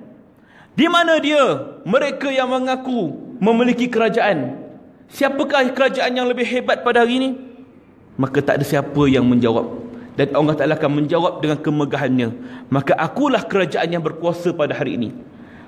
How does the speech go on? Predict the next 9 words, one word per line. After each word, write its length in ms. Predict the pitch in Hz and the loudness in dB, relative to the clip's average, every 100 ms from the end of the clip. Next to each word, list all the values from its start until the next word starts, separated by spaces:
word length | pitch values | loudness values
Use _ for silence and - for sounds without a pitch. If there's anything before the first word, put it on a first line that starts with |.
| - | -2
Maka 160 | 175 226 | 2 2
begitulah 480 | 185 262 262 320 214 | 2 0 0 0 0
nak 160 | 226 - | -4 -4
mengatakan 400 | 240 247 247 247 | -4 -4 -6 -2
bahawa 480 | 247 277 311 - - - - | -2 0 -2 -6 -16 -20 -8
bila 320 | 156 254 277 | 0 2 4
Allah 240 | 247 269 269 | 4 2 2
Ta'ala 220 | 233 254 214 - 190 190 | 2 2 0 -8 -6 0
berkuasa, 640 | 269 - 277 277 247 160 | 0 2 0 2 0 0